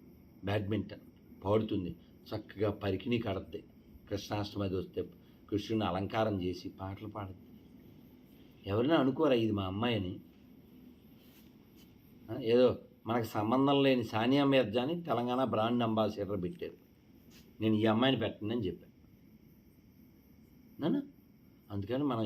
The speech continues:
ఎదగడం అంటే లోపల ఆధ్యాత్మిక ఉన్నతి కలిగి ఉండడం. ఒక అమ్మాయి చాలా అందంగా ఉంది, ఆత్మ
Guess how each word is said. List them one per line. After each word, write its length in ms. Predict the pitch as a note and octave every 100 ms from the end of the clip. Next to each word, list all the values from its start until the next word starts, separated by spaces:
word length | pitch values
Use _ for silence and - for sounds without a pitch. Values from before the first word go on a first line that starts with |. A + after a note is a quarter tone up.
| G2
ఎదగడం 340 | F#2+ G#2 C#3 D#3 C3
అంటే 260 | A2 G2+ G2 - - - - - - - - - - - - -
లోపల 380 | F#2 G2+ - E3 A2
ఆధ్యాత్మిక 580 | A2 F#2 C3 C#3+ - A#2+ A2
ఉన్నతి 300 | G#2 A2 G#2+ C3+
కలిగి 220 | A2 G#2 G2
ఉండడం. 240 | F2 - - - - - - - - - - - - - - - - - - - - - - -
ఒక 80 | A2 A2
అమ్మాయి 320 | G#2 B2+ G#2+ F#2 F#2
చాలా 240 | - - G#2+ G#2
అందంగా 300 | G2 G2+ G2+
ఉంది, 140 | E2+ - - - - - - - - - - - - - G#2
ఆత్మ 240 | A#2+ -